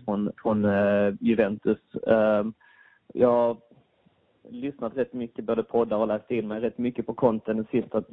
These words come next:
sista tiden. För att jag kunde inte så mycket om honom innan. Ehm, jag har inte så bra koll på italiensk fotboll, får jag väl erkänna. Men sen, eh, det har ryktats mycket här i våras att, att han har, eh, att han var på ingång. Så har jag försökt läsa mig in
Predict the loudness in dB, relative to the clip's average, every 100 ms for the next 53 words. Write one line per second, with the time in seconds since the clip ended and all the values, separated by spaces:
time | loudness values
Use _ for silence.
0 | -10 -6 -4 -2 2 2 4 2 2 2
1 | 2 2 0 0 2 2 2 2 2 0
2 | 0 0 0 0 0 0 -2 -6 -4 0
3 | 0 0 -2 -6 -12 _ _ _ _ _
4 | -6 -2 0 -2 -6 -6 -6 -4 -2 0
5 | -2 -2 -6 -6 -6 -2 -2 -2 -6 -8
6 | -4 -6 -2 -2 0 -2 -2 -6 -4 -2
7 | 0 0 -2 -8 -20 _ 2 4 2 2
8 | 2 2 0 -4 -6 2 2 2 -2 -2
9 | -2 -2 0 0 2 2 2 0 -6 -10
10 | -8 -8 -4 -4 -6 -6 -6 -4 -4 -4
11 | -6 _ _ -6 -2 2 0 2 0 2
12 | 0 -2 2 2 4 0 -4 _ _ 2
13 | 2 2 -2 -2 -4 -4 -4 -6